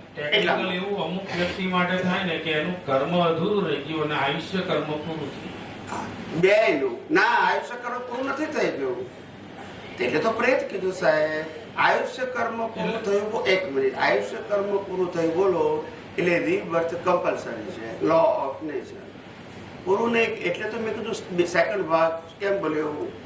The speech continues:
Speaker 1: આયુષ્ય
Speaker 2: બોલ્યો?
Speaker 1: કર્મ બાકી છે,
Speaker 2: મેં
Speaker 1: પણ શરીર પૂરું થઈ ગયું.
Speaker 2: એવું. હા, પણ એને આ, આ સંજોગોથી ભોગવવાનું હતું, પ્રેત મારીને.
Speaker 1: એટલે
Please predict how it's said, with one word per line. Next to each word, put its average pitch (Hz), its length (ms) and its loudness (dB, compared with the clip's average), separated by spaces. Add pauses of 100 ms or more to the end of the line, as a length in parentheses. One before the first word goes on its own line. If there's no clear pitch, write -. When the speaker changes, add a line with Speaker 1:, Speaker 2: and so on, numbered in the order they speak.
(400)
Speaker 1:
આયુષ્ય 165 260 6
Speaker 2:
બોલ્યો? 214 260 6
Speaker 1:
કર્મ 202 400 -2
બાકી 190 420 0
છે, 214 220 2
Speaker 2:
મેં 202 400 4
Speaker 1:
પણ 190 100 -4
શરીર 190 180 -4
પૂરું 170 380 -6
થઈ 131 100 -4
ગયું. 131 520 -8 (960)
Speaker 2:
એવું. - 680 -4
હા, - 440 2 (680)
પણ - 120 6
એને 226 320 2 (240)
આ, 262 300 4
આ 262 680 0 (360)
સંજોગોથી 180 580 0
ભોગવવાનું 131 720 2
હતું, - 240 -8
પ્રેત 254 320 4
મારીને. 135 380 -2 (260)
Speaker 1:
એટલે 165 160 -10